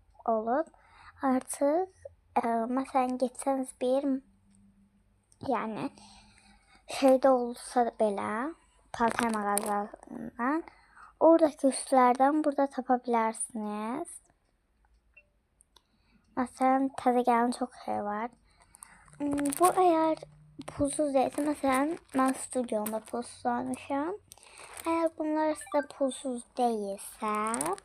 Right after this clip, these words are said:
em, Toka Boka silib yükləyərək və ya Toka Boka yeniləyərək bunlardan əldə edə bilərsiniz.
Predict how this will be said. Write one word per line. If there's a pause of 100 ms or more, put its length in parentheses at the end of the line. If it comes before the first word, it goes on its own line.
(1080)
em, (500)
Toka
Boka (120)
silib
yükləyərək
və
ya
Toka
Boka (100)
yeniləyərək (160)
bunlardan (180)
əldə
edə
bilərsiniz.